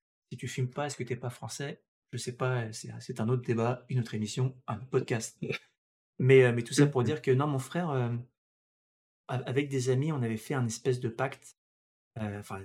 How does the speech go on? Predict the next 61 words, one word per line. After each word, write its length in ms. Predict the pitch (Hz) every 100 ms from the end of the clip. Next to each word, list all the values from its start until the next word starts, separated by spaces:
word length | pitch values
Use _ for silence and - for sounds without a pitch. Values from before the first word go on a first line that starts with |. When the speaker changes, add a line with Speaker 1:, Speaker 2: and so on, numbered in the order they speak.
| -
Speaker 1:
des 200 | 98 110
amis, 180 | 98 -
ouais, 140 | 120
des 160 | 113 110
amis 140 | 110
vraiment 240 | 107 113 120
d'enfance, 500 | 110 - 120 123 -
euh, 120 | 104 127 _ _ _
des 60 | 123
amis 120 | 120
de 40 |
mon 140 | 120 110
père. 280 | - 113 110
On 80 | 107
est, 100 | 110
donc, 180 | 113
on, 40 | 117
bref, 320 | 110 113 110
on, 160 | 107 139 269 - _ _ _ _
on 120 | 113 120
est 120 | 120
nés 260 | 127 139 135
et 40 |
puis 140 | 127 120
on 100 | 107
se 80 | -
connaissait, 500 | 123 117 - - 170
tu 100 | -
vois, 100 | 120
les 140 | 117 110
espèces 300 | 107 - 120
de 60 |
familles 300 | 110 113 120
comme 160 | 123 107
ça, 120 | 123
que 80 | -
t'as, 260 | - - - _ _ _ _ _ _
famille 160 | 135 123
Speaker 2:
Ouais. 40 | -
Speaker 1:
secondaire 440 | 127 120 117 127
que 100 | -
t'as. 280 | 117 135 - _ _ _ _
Et 80 | -
on 80 | 123
était 220 | 113 117
quatre, 220 | 113 139 135
donc 160 | 123
il 40 | 120
y 20 |
avait, 200 | 120 120
euh, 260 | 110 120 -
deux 180 | 131
filles 400 | 127 - 139 170 - _
qui 80 | 123
étaient, 240 | - 120
euh, 300 | 104 104 117 117 - _ _ _ _ -
les 160 | 110
enfants 260 | 107 - 117
de 160 | 110
ces 260 | 101 - 113
amis-là, 400 | 107 110 135 -